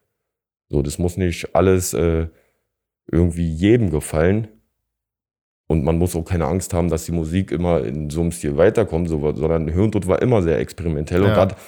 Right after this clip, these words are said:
Speaker 1: an gewissen Stellen Sachen gemacht, die andere sich nicht getraut haben und haben dann trotzdem ihren Film weitergefahren. So, wir haben hundertzehn Alben oder über hundertzehn Alben draußen, so. Und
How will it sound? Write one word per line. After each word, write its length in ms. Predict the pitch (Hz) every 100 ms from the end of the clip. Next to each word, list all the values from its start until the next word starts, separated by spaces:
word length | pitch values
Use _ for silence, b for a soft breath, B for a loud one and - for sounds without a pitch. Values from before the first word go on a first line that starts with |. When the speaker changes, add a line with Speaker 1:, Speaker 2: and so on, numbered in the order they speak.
| B
Speaker 1:
an 160 | 80
gewissen 320 | 80 92 - 98
Stellen 320 | - 90 85
Sachen 300 | 95 95 104
gemacht, 240 | 101 95
die 160 | 92 -
andere 260 | 92 101 95
sich 160 | 90
nicht 160 | 107 104
getraut 460 | 87 - 110 127
haben 320 | 87 90 107 113 B B B
und 180 | 90 90
haben 140 | 95
dann 140 | 92 90
trotzdem 380 | 117 113 131
ihren 140 | 85 82
Film 260 | - 78
weitergefahren. 580 | 71 69 69 71 69 69 - _ _ _ _ _ _
So, 100 | 64
wir 80 | 71
haben 160 | 78 80
hundertzehn 460 | 101 92 - 78
Alben 300 | - 104 104
oder 160 | 73 76
über 280 | - 104 90
hundertzehn 400 | 90 87 - 69
Alben 300 | 62 95 95
draußen, 320 | 76 73 73
so. 160 | 67
Und 160 | 64 -